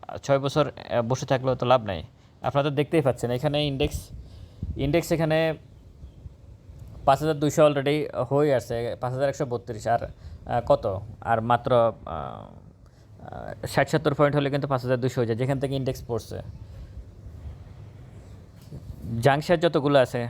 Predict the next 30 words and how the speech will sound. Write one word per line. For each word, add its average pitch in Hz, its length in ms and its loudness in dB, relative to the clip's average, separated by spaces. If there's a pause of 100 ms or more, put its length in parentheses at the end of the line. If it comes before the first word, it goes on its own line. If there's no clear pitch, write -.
(140)
আশি 143 200 -4
পার্সেন্ট 156 340 -2
আমাদের 139 260 2
পুঁজিবাজারে 131 640 4
স্টক - 180 -2
জাং 123 280 0
শেয়ার, 117 300 2
জাং 117 180 0
শেয়ার। 110 240 2
আম-, 104 140 2
যারা 120 220 6
খুব - 280 -2
বেশি 151 180 0
ট্রেড 147 320 0
করেন 135 360 0 (420)
তাদের 139 240 4
হাতে 151 160 2
যে 147 200 2
স্টকগুলো 123 360 0
আছে, 180 260 0 (680)
ইনডেক্স 165 340 2
তো 202 80 4
এখান, 156 200 2
এখান 160 280 0
থেকে 185 260 0
যে, 165 440 0
আহ, 120 380 4
জাং 131 160 2
শেয়ারগুলোর 147 340 0
প্রাইস 127 500 2